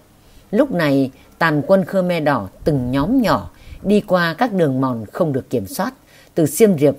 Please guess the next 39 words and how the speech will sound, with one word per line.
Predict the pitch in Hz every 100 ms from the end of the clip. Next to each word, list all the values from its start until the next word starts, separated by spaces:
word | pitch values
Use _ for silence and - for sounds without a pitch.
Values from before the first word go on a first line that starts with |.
| -
vượt | 113 143 -
qua | 170 165
biên | 165 156
giới | 160 202
Thái | 180 165
Lan | 208 175 156 - - -
để | - 165 120
lập | 135 147 151
căn | 175 160
cứ | - 160
kháng | 185 175 185
chiến | - 190 185
mới | 165 208 294 _
chống | 180 190
lại | 269 -
quân | - 147
đội | 135
Việt | 107 120 123
Nam. | 143 135 - _ _ _ _ _ _
Những | 165 185 269 214
đường | 165 135
mòn | 143 139 131 147
nhằng | 160 139 135
nhịt | 135 -
khắp | 302 -
rừng, | 135 131 104 - - -
chủ | - 160
yếu | - 160 233 233
hướng | - 180 247
về | 233 160
biên | 139 160 147
giới | 175
Thái | 190 190
Lan. | 196 180 147 - - - - -
Tổ | 190
chức | 147 269 269
phục | - -
kích | 247 240
mãi | 160 165 226